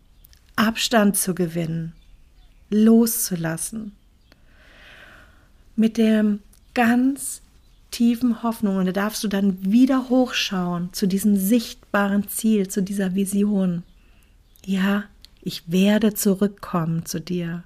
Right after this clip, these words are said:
Ja, ich werde weitermachen. Heute brauche ich nur ein bisschen Abstand. Aber meine Liebe zu dir,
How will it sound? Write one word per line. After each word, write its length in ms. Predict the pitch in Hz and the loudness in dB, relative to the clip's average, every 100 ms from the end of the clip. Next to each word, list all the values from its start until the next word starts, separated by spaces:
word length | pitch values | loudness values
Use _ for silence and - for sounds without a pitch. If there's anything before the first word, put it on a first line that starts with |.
| _ _ _ _ _ _ _ _ _ - | _ _ _ _ _ _ _ _ _ 0
Ja, 440 | 190 196 220 214 - | 2 4 2 -2 -6
ich 260 | - 165 | -6 2
werde 540 | 190 214 226 233 226 202 | 4 6 6 4 2 2
weitermachen. 1000 | 202 202 202 185 175 165 165 165 156 165 _ _ _ _ _ _ - _ _ _ _ - - | 0 0 -2 -6 -4 -6 -6 -8 -8 -12 _ _ _ _ _ _ -20 _ _ _ _ -20 -8
Heute 540 | 190 208 226 226 170 170 - - - - | 0 4 4 0 -4 -6 -14 -20 -20 -20
brauche 240 | - 196 180 | -4 -4 -4
ich 140 | - | -2
nur 100 | 208 | 0
ein 100 | 190 | 0
bisschen 320 | 190 185 185 | -2 -4 -6
Abstand. 640 | 185 180 - 175 170 165 - - - _ - - | -6 -8 -6 -6 -6 -10 -16 -20 -20 _ -20 -12
Aber 200 | - 180 | -4 0
meine 260 | 185 185 190 | 2 4 4
Liebe 640 | 185 190 226 226 185 170 170 _ | 4 6 6 6 4 0 -10 _
zu 140 | - | -10
dir, 500 | 180 190 190 190 165 | -6 0 0 0 -2